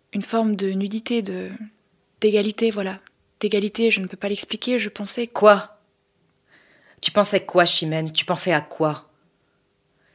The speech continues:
Speaker 2: Je suis curieuse de comprendre ton système de pensée. Mais dans quelle usine pervertie on t'a conçu ? Si tu étais une imprimante trois D, quel monstre sortirait de ta tête ? Tu peux m'expliquer en quoi tu l'as aidé ?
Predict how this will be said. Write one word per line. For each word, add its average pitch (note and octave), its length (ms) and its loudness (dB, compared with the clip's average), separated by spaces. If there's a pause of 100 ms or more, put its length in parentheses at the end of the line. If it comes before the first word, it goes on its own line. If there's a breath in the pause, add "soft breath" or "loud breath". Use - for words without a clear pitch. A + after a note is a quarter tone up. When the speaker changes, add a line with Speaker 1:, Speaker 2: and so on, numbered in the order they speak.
(440 soft breath)
Speaker 2:
Je G#3 100 -8
suis A#3 140 0
curieuse B3 320 0
de F3 80 -4
comprendre F#3 480 0
ton E3+ 140 -4
système - 520 2
de E3 80 0
pensée. F3 440 -6 (320 loud breath)
Mais - 80 -20
dans E3+ 100 -12
quelle E3+ 220 -4
usine D#3+ 280 -2
pervertie D#3+ 680 -4
on D3 60 -8
t'a D3 140 -6
conçu ? E3 500 -4
Si E3+ 120 -4
tu - 160 -2
étais E3 160 0
une E3+ 120 0
imprimante F3+ 440 -2
trois - 220 2
D, F#3+ 160 4
quel F#3 180 4
monstre G3 440 2
sortirait G3 480 4
de F#3 80 2
ta F3 160 4
tête ? F#3+ 340 4 (380 loud breath)
Tu - 80 2
peux C#4+ 100 8
m'expliquer C4+ 460 8
en A#3 120 8
quoi A3+ 220 8
tu A#3 140 0
l'as G3+ 240 8
aidé ? A#3+ 420 6